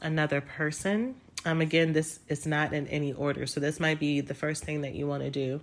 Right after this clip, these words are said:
um, after you take a breath, take a breath, um, and kinda get grounded if you can. But, uh, the s-, the next thing that I have suggested for you to do is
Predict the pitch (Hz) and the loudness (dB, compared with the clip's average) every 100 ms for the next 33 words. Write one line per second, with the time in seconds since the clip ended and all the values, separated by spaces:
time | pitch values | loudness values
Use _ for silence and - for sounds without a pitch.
0 | - - 143 139 135 143 139 135 135 147 | -10 -4 -2 -2 -2 -2 0 -2 -2 -4
1 | - 143 117 - - - - 147 139 131 | -4 -6 -6 -8 -12 -18 -4 0 0 0
2 | 139 113 - - - - - - - - | 0 0 -2 -10 -18 -20 -18 -18 -20 -2
3 | 143 139 127 117 - - - 143 147 139 | 2 4 2 0 -4 -10 -10 -4 -2 0
4 | 131 131 131 127 131 123 127 127 127 - | -2 2 4 4 2 0 -2 -4 -6 -6
5 | - - - - - - - - - - | -8 -10 -18 -20 -20 -20 -20 -20 -20 -16
6 | - - 175 151 - - - - - - | -16 2 4 4 2 -6 -10 -18 -18 -20
7 | - - 165 156 151 151 147 147 147 - | -6 4 6 8 8 8 6 4 0 2
8 | - 151 156 165 175 190 180 175 156 151 | 0 2 4 4 4 2 2 4 6 6
9 | 143 - 147 143 139 143 165 147 143 - | 6 0 0 2 2 0 0 0 -2 -2
10 | 151 151 - 147 151 147 147 151 175 196 | 0 0 -2 -2 -2 -2 -4 -2 0 2
11 | 180 - 156 156 - | 0 2 2 2 0